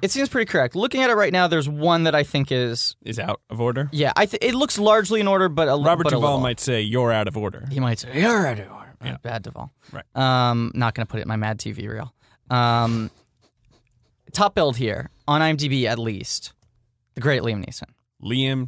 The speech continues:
Speaker 2: Neeson.
Speaker 1: Academy Award nominee.
Speaker 2: Nominee, only nominee. He never won.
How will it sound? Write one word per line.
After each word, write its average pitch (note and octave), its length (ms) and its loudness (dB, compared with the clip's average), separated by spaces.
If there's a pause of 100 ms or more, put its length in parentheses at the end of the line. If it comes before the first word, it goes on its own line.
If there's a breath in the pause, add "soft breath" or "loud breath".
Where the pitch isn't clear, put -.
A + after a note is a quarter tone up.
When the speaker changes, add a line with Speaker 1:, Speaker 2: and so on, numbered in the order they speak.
Speaker 2:
Neeson. - 420 -10
Speaker 1:
Academy D3 440 -2
Award D#3 440 0
nominee. D3 500 2
Speaker 2:
Nominee, E3 380 2
only D#3 360 0
nominee. C3 640 -4
He A#2 100 -8
never A2 220 -4
won. G2+ 300 -8